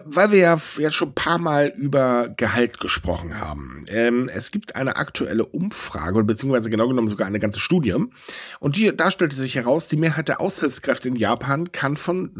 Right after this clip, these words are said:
ihrem Gehalt einfach nicht leben. Und zwar genau neunzig Prozent oder beziehungsweise rund neunzig Prozent. Es geht einfach schlicht und ergreifend nicht mehr, weil die Preise steigen, aber die Löhne steigen nicht wirklich.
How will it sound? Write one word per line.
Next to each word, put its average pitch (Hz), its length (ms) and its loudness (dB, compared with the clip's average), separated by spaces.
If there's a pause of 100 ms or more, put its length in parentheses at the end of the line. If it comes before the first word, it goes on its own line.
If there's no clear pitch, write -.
(100)
ihrem 143 220 2
Gehalt 120 480 0
einfach 123 440 0
nicht 107 340 -2
leben. 101 320 4
Und 92 100 -6
zwar 127 140 -2
genau 127 440 0
neunzig 107 540 -2
Prozent - 560 -6
oder 107 80 0
beziehungsweise 104 480 2
rund 127 340 0
neunzig 98 420 -4
Prozent. 139 460 0 (560)
Es - 160 0
geht 277 180 6
einfach 143 240 2
schlicht 131 240 0
und 117 40 0
ergreifend 113 280 2
nicht 120 100 -2
mehr, 139 100 0
weil 156 80 2
die 160 60 0
Preise 165 420 0
steigen, 139 640 2
aber 139 600 2
die 135 420 -8
Löhne 135 520 2
steigen 110 640 0
nicht 110 420 -8
wirklich. 139 440 0